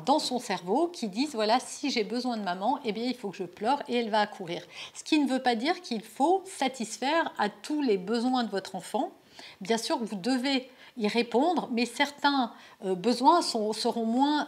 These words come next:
importants que d'autres. Par exemple, votre enfant, si vous le jugez en capacité de s'endormir tout seul parce qu'il est assez grand, c'est-à-dire qu'à partir de six mois, on estime qu'un enfant n'a plus besoin de dormir véritablement avec vous dans le même lit, euh,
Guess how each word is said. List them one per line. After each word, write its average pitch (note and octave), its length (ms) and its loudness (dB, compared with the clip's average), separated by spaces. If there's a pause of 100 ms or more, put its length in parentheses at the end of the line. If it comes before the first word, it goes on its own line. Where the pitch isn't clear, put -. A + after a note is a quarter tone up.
(160)
importants B3+ 480 2
que - 160 -4
d'autres. C#4+ 400 2
Par G#3 160 2
exemple, B3+ 360 0
votre G#3+ 200 -4
enfant, B3 240 -4
si C4 200 -8
vous G3 100 -8
le F#3 60 -4
jugez G#3+ 280 -4
en A#3 100 -2
capacité A3 540 -6
de F3+ 100 -4
s'endormir G3 580 -4
tout A#3 120 -10
seul G#3+ 280 -6 (380)
parce A#3 180 -2
qu'il G#3 160 -4
est G3 40 6
assez G3 280 -2
grand, G#3 300 0
c'est-à-dire F3+ 220 -4
qu'à G3+ 100 -4
partir G3+ 340 -4
de F3+ 120 -6
six - 320 -2
mois, G#3+ 340 2 (300)
on G#3+ 120 2
estime B3+ 360 0
qu'un G#3+ 220 2
enfant F4 360 2
n'a D4 220 6 (160)
plus F#4+ 280 4
besoin A#3+ 640 -2 (340)
de B3 140 0
dormir A#3+ 480 2
véritablement A3 920 0
avec G3 320 4
vous C4 220 -4
dans G#3+ 240 2
le G#3+ 80 -2
même F#3 240 -4
lit, D#4 480 4
euh, G3 260 4